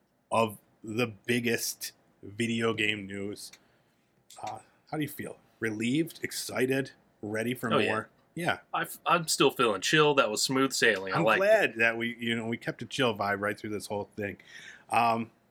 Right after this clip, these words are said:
Speaker 1: all right. Well, thanks so much for checking out this latest episode of Gaming News Weekly. You'll find us every single Monday,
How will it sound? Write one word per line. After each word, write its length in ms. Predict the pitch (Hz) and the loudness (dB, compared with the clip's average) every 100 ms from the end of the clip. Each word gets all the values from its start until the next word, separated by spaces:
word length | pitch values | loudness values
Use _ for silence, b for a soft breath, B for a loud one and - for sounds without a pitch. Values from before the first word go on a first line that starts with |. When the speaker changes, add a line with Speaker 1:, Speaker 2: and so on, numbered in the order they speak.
| _ | _
Speaker 1:
all 80 | 135 | 2
right. 200 | 139 120 | 4 4
Well, 140 | 123 | 0
thanks 340 | 131 165 180 175 | 0 0 -2 -2
so 280 | - 170 170 | -2 0 0
much 340 | 175 160 - 143 | 0 0 -4 -10
for 160 | - 147 | -4 -2
checking 400 | - 143 139 131 | 0 0 2 0
out 160 | 123 | -2
this 200 | 120 113 | -2 -4
latest 340 | 113 117 117 120 | -4 -4 -2 -2
episode 380 | 113 104 117 | -4 -2 -2
of 100 | 104 | -2
Gaming 260 | 101 117 113 | -2 0 2
News 240 | 113 107 | 0 0
Weekly. 340 | 113 110 113 110 B B | -2 0 0 -2 B B
You'll 80 | 143 | -2
find 220 | - 170 165 | 2 2 2
us 160 | - - | 0 2
every 300 | 147 151 156 | 2 2 -2
single 540 | - 143 139 139 139 | 0 0 2 0 -2
Monday, 840 | - 107 120 123 123 120 117 113 110 | -6 0 4 4 4 2 2 2 0